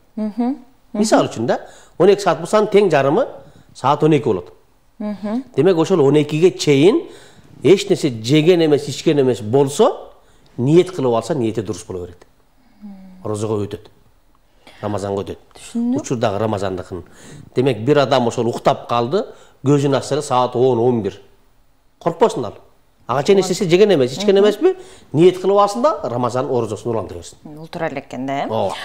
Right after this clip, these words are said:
Speaker 1: А бизде алтымыш беш саны менен аяктаган абонентибиз жазыптыр. Саламатсыздарбы?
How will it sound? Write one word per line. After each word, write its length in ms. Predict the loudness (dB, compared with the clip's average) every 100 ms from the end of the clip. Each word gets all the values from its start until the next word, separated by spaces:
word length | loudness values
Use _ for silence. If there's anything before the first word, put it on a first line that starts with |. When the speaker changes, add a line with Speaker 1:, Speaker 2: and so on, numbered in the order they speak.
| -8
Speaker 1:
А 120 | -4
бизде 420 | -2 0 2 4 4
алтымыш 280 | 2 0 -2
беш 140 | -2
саны 160 | -2 -2
менен 180 | -2 -4
аяктаган 260 | -2 -2
абонентибиз 480 | 0 0 -2 -4 -4
жазыптыр. 380 | -2 -2 -2 -2
Саламатсыздарбы? 1080 | 2 2 2 0 -2 -4 0 0 0 0